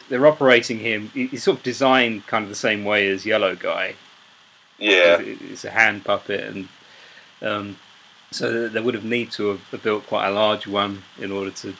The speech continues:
Speaker 1: be able to
Speaker 2: Yeah.
Speaker 1: operate it. But obviously they, they used green screen to, um, change the size and make it fly around.
Speaker 2: Yeah. Um,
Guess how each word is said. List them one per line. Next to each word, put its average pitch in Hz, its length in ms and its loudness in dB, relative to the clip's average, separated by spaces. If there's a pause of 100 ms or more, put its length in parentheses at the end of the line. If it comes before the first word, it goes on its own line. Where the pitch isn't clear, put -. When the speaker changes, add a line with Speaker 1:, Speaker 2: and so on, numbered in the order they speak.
Speaker 1:
be 117 60 -2
able 95 200 -2
to - 160 -10
Speaker 2:
Yeah. 92 200 4 (140)
Speaker 1:
operate 107 520 -4
it. 101 160 -4 (380)
But - 100 2
obviously 107 260 -2
they, 104 140 0
they 104 100 -2
used 101 340 -4
green 110 240 0
screen 101 420 -2
to, 98 320 -6
um, 98 160 -10 (840)
change 107 280 -6
the - 80 -12
size 101 480 -2
and 98 200 -6 (320)
make - 160 -8
it - 80 -16
fly 101 300 -4
around. 104 340 -6 (1700)
Speaker 2:
Yeah. 90 280 10 (520)
Um, 104 400 10